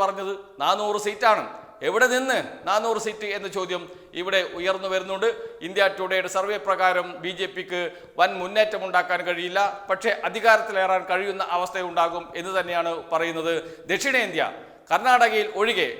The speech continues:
ബി ജെ പിക്ക് നിലം തൊടാൻ കഴിയില്ല. കേരളത്തിൽ പൂജ്യം, സുരേഷ് ഗോപി ഗോപിയാണ്. അതോടൊപ്പം തന്നെ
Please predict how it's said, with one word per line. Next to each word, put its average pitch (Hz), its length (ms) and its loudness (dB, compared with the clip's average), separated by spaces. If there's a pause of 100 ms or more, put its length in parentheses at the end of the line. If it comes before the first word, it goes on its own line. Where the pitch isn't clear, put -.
ബി 190 40 -2 (120)
ജെ 185 120 -2
പിക്ക് 175 300 -6 (160)
നിലം 220 340 4
തൊടാൻ 202 340 2
കഴിയില്ല. 170 640 -2 (340)
കേരളത്തിൽ 190 460 2
പൂജ്യം, 202 280 0 (320)
സുരേഷ് 175 340 -6
ഗോപി 190 280 0
ഗോപിയാണ്. 202 460 2 (360)
അതോടൊപ്പം 196 520 0
തന്നെ 180 200 -2